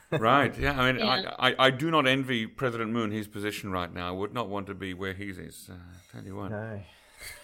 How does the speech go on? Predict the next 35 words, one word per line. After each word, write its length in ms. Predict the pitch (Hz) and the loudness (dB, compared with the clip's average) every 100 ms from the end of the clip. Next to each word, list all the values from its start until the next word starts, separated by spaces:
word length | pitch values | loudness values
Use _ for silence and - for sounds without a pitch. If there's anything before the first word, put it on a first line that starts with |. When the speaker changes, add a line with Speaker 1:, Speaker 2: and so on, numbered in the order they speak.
| - | -6
Speaker 3:
<laughs> 80 | 147 - - - | -6 -6 -12 -4
Speaker 1:
All 100 | 147 | 4
right, 100 | 151 | 6
well, 180 | 156 160 | 8 8
on, 120 | 151 | 8
Speaker 2:
I'm 60 | 160 | 6
just 100 | 156 | 6
Speaker 1:
on, 460 | 156 120 - - 123 | 4 2 -12 -12 2
go 140 | 156 | 4
on, 200 | 151 151 | 6 4
Min 140 | 143 | 0
Young. 200 | 147 190 - _ _ _ - | 0 -2 -10 _ _ _ 2
Speaker 2:
Yeah, 80 | |
I 140 | 233 226 | 6 8
was 140 | 269 | 6
just 160 | 277 - | 4 -4
gonna 140 | 247 | 0
mention, 340 | 220 220 226 220 | 2 2 0 0
I'm 140 | 214 | 0
just 160 | 233 - | -2 0
seeing, 240 | 240 226 | 2 4
um, 400 | 202 185 175 185 - _ _ - | 4 6 4 0 -10 _ _ 4
a 160 | 202 190 214 | 4 4 -2
news 320 | 208 262 269 | 2 2 2
report, 520 | 214 202 196 190 190 - | -2 0 2 4 2 0
um, 520 | 196 185 180 180 185 - _ _ _ _ _ _ _ _ _ _ - | 2 4 4 2 -2 -12 _ _ _ _ _ _ _ _ _ _ 4
saying 320 | 220 214 214 | 6 8 8
that 200 | 202 190 | 6 4
Nor-, 200 | 202 196 | 2 0
uh, 60 | 196 | -2
Moon 340 | 202 214 233 | 2 2 2
Jae-in's, 520 | 226 214 208 208 202 | 4 4 4 0 -2
um, 360 | 196 185 180 175 | 2 4 4 2
approval 360 | - - 294 269 | -2 -2 0 2
ratings 600 | 202 190 185 180 180 | 4 4 2 -2 -8